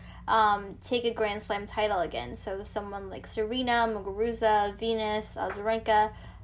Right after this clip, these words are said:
I think it would be pretty cool to see them on the podium again. They've come so close, um, in the past few years, and I would honestly love to see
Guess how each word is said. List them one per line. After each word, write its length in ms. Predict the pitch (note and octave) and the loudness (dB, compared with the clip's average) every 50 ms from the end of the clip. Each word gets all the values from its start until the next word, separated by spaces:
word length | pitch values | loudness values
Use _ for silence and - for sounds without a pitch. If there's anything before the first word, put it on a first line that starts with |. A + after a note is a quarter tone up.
| - | 0
I 100 | - A#3 | 2 2
think 160 | B3 B3 A#3+ A#3 | 2 2 2 0
it 40 | |
would 120 | A3+ A3 A3 | 0 0 -2
be 160 | A3 A3 - | -4 -8 -8
pretty 280 | - - B3+ A3+ A3+ A3 | -6 -4 -2 -2 -2 -2
cool 180 | A3 - A3+ A3 | 0 2 2 4
to 80 | G#3+ A3 | 2 2
see 280 | - - A#3 A3+ A3+ | -2 -2 -2 -2 -2
them 420 | G#3+ G#3 G3+ G3+ G#3 G#3+ A3+ A#3+ B3 - - - - - - | 2 2 2 2 2 2 -2 -4 -6 -8 -12 -16 -10 -6 -2
on 100 | A3+ A3+ | 0 2
the 100 | A3+ A3 | 2 0
podium 480 | A3+ - B3+ A#3 A3+ A#3+ A#3+ B3 B3 | 0 2 2 2 2 2 0 -2 -2
again. 360 | B3 A#3+ C4 B3+ B3+ C4 C4 | -2 0 2 4 4 4 2
They've 200 | A3 G3 G3 - | 0 -2 -4 -6
come 240 | - - A3+ A3 G#3+ | -6 -4 -4 -2 -2
so 300 | G#3+ - - G#3+ G3+ G#3 | -4 -4 -2 -2 -2 -4
close, 540 | G#3+ - - A3 G#3 G#3+ A#3 - - - - - A3+ | -4 -2 0 0 2 0 0 -2 -4 -8 -8 -6 -4
um, 280 | G#3 G3+ F#3+ F#3 F#3 | -4 -4 -4 -4 -8
in 120 | G#3+ G#3+ G#3+ | -10 -10 -10
the 60 | G#3+ | -8
past 380 | - - G#3+ G3+ G#3+ - - | -6 -4 -2 -2 -2 -4 -6
few 120 | - A#3 A#3 | -8 -6 -4
years, 460 | A3+ A3 A3+ A#3 A#3+ B3+ C4+ C4 - - - - - - - - - | 0 2 4 4 4 4 2 0 -2 -10 -14 -14 -14 -14 -12 -10 -6
and 300 | - A#3 A3+ A#3 A3+ - | -4 -2 0 0 0 2
I 180 | - A3+ A#3 | 2 4 4
would 120 | B3+ C#4 C4+ | 4 4 2
honestly 440 | - A3 A3+ A#3 A#3+ A#3 - A#3 | 2 2 2 0 0 -2 0 0
love 280 | G#3+ G#3 G#3 G3+ G3 - | 0 2 0 -2 -2 -6
to 100 | - A3+ | -8 -6
see 540 | - - - - G#3 G3+ G3 G3 G3+ A3 | -6 -6 -6 -6 -6 -6 -6 -6 -6 -8